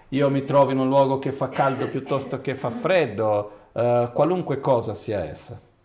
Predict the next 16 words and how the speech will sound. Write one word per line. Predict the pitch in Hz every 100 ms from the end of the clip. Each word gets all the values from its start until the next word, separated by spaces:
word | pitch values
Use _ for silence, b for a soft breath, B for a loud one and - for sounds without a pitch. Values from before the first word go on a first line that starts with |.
| _
Ok? | 104 - 120 123
Quindi | 160 160 123 95 - - _ _ _ _ _ _ _ _ b b b b _ _ _ _ _
noi | 139 196 202
siamo | - - 208 180
influenzati | 151 - 139 135 - 135 131
dall'ambiente | 120 117 110 107 98 90
in | 101
cui | -
viviamo | 107 110 160 185 185 180
e | 139
dalle | 127 127
azioni | 127 - - 143 135
e | 120
scelte | - 117 101 107
degli | 110 107
altri, | 87 80 104 90 90